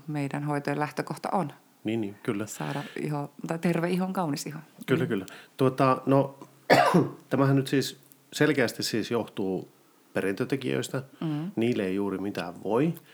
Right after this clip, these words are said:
Speaker 1: Mm.
Speaker 2: Öö, se on vähän niin kuin, että näin kävi,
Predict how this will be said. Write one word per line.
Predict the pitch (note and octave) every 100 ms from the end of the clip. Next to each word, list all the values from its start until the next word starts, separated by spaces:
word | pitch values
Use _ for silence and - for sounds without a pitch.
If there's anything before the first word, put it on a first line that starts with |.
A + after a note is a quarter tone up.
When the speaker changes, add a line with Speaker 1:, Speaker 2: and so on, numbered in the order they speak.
| -
Speaker 1:
Mm. | E3 E3 E3 F#3+ -
Speaker 2:
Öö, | G#2+ F#2+ F2+ F2+ F2 - - _ -
se | - A2+
on | G#2
vähän | F2 G2
niin | G2 F#2
kuin, | F#2
että | - G2 F2 - _ _ -
näin | A2 G#2+ G2+
kävi, | F#2+ - A2+ G2